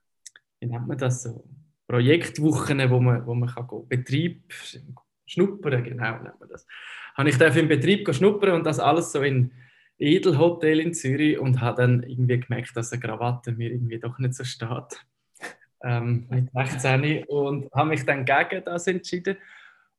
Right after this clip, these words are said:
und, ähm, bin selber damals, ähm, wegen Knieproblem, ich bin viel go Velo fahren und hatte ein Knieproblem gehabt,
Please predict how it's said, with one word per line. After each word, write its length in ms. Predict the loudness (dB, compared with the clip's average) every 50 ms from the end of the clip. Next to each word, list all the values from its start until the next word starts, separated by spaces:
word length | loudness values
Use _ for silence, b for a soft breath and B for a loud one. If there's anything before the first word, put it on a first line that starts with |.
| _ -20 _ _ _
und, 480 | _ 0 2 4 4 4 2 2 0 -2 -8 -6 -2
ähm, 680 | 0 4 4 4 4 4 2 2 0 2 2 0 0 -2 -8 -4
bin 180 | _ 2 2 2
selber 540 | 4 4 6 6 6 6 4 2 0 -4 0
damals, 800 | 2 2 4 4 2 2 2 2 0 0 -2 -6 -12 -16 -18 _ _ _ _ -8
ähm, 500 | -4 -4 -2 0 0 2 4 4 4 4 2
wegen 280 | 0 0 0 0 0 0
Knieproblem, 840 | -2 0 0 0 0 0 0 -2 -2 -2 -2 0 0 0 2 0 0
ich 120 | -2 -4 -4 -8 -12 _
bin 200 | 2 2 2 2
viel 380 | 0 -2 -2 -2 0 0 -2 -2
go 160 | 0 0 2
Velo 240 | 2 2 0 0 -4
fahren 300 | -4 -2 -2 -2 -2 -2
und 120 | -2 -2
hatte 140 | -2 -2 0
ein 80 | -2
Knieproblem 680 | -2 -2 -2 -4 -6 -6 -4 -6 -6 -2 -2 -2 -2 -2
gehabt, 340 | -4 -6 -6 -6 -8 b b